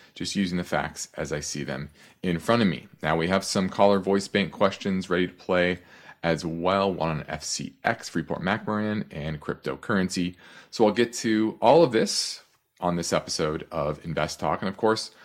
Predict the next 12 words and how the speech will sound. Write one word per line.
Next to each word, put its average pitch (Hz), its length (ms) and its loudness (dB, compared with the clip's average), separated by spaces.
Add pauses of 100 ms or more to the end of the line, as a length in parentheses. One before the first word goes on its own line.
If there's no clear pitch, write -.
(200)
I'll 104 100 6
take 110 240 0
your 101 160 0
live 80 320 -2
calls 78 380 -2
as 80 240 -8
well 73 400 -2 (400)
at - 180 -6
eight 131 160 4
eight 113 80 2
eight, 107 300 0
nine 80 260 0